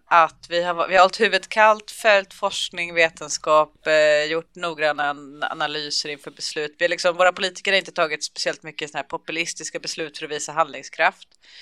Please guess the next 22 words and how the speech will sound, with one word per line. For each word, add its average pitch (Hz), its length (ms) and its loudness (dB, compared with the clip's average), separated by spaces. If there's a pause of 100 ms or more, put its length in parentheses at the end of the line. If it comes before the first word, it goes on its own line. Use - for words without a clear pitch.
(280)
Eh, 147 580 -2
de 151 140 -4
har 160 80 -6
inte, 147 500 -6 (720)
det 196 60 4
har 214 140 4
liksom 208 420 2
varit 190 480 6
ganska 170 340 -2
förnuftsbaserat. - 1500 -4
Eh, 139 460 -2 (300)
men 151 100 -10
det 180 60 4
har 202 60 8
också - 200 -4
varit 180 120 -4
lite 220 160 -8
kallt 196 760 0
i 180 200 -6
bemärkelsen 175 880 -2
att, - 500 -4 (680)
tycker 185 280 -8